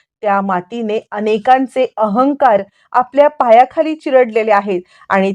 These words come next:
त्या मातीचा पुतळा हा साधा सुद्धा नाहीये. आणि हा तुम्ही मातीचा पुतळा म्हणत असाल ना,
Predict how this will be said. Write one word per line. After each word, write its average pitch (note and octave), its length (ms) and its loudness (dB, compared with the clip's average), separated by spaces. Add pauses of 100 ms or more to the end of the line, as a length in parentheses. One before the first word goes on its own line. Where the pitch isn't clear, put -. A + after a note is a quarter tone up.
(100)
त्या A3+ 200 4
मातीचा G#3+ 600 -2
पुतळा G3 460 2 (240)
हा G#3 200 0
साधा F#3 420 0
सुद्धा G#3+ 340 -4
नाहीये. F#3 560 -4 (320)
आणि A3 180 2
हा A#3+ 240 2 (120)
तुम्ही D#4 160 -4
मातीचा C4 580 0
पुतळा A#3+ 380 0
म्हणत A3 320 -4
असाल B3 360 -2
ना, A3 180 0